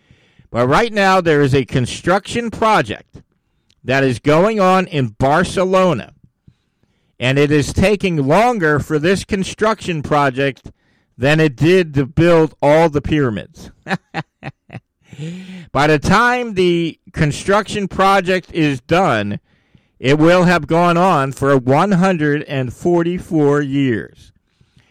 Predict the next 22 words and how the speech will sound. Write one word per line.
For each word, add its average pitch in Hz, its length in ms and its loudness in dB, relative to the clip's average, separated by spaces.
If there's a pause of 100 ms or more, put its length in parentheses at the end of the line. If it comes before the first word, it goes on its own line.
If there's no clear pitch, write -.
(260)
Nearly 196 560 2
every 214 360 0
city 185 480 0
in 147 220 -2
France - 800 -6 (440)
has 151 280 0
a 151 100 2
street 190 680 -4 (340)
named 175 520 -2
after 185 480 -2
Victor 170 480 -2
Hugo. 165 500 -2
Now 127 180 -4
you're 151 140 -2
probably 165 320 0
sitting 175 240 -4
at 185 100 -2
home, 202 240 -2
you're 131 100 -8
saying, 147 320 -12
"What? 170 140 -6
Who, 175 360 -4